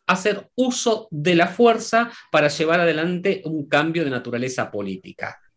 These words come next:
Es decir, se aleja del pensamiento de la hermandad musulmana que acabo de mencionar, que renuncia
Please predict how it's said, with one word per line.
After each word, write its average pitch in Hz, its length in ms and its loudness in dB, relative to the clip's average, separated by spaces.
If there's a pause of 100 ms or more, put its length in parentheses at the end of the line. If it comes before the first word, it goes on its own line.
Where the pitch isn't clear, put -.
(240)
Es 127 100 2
decir, 135 480 2
se - 220 0
aleja 175 320 4
del 117 160 0
pensamiento 117 480 -2
de 117 60 4
la 113 40 6
hermandad 113 320 -2
musulmana 120 580 -2
que 123 100 -6
acabo 117 280 -4
de 110 100 -4
mencionar, 156 460 0 (180)
que 113 120 0
renuncia 135 680 2